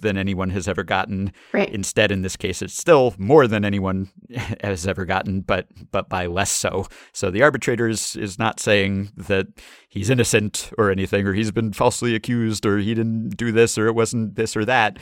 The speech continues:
Speaker 2: Right.
Speaker 1: They decided for whatever reason, and there was apparently a, a seven-month process. I mean, basically, like, a full trial, as the Washington Post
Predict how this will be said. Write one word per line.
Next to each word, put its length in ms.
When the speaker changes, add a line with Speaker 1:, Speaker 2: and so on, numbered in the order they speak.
Speaker 2:
Right. 300
Speaker 1:
They 120
decided 460
for 120
whatever 300
reason, 400
and 280
there 140
was 160
apparently 460
a, 180
a 80
seven-month 920
process. 580
I 60
mean, 240
basically, 580
like, 180
a 100
full 220
trial, 680
as 280
the 80
Washington 480
Post 400